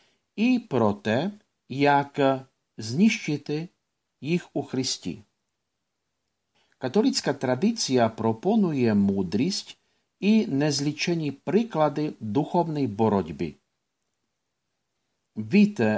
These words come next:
екзорцистів здійс-, ек-, від екзорцизмів,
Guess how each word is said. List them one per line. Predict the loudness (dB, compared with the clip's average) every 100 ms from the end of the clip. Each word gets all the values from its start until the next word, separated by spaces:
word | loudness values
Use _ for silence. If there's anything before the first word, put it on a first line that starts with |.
| -2
екзорцистів | -6 -2 0 0 -2 -4 -4 -4 -2 -2 -4 -12
здійс-, | -12 -12 -4 2 4 2 -2 -8 _ _ -8
ек-, | -6 -2
від | 0 0 -2 -4
екзорцизмів, | -4 -2 0 2 0 -4 -4 -4 -4 -4 -4 -2 0 2 4 4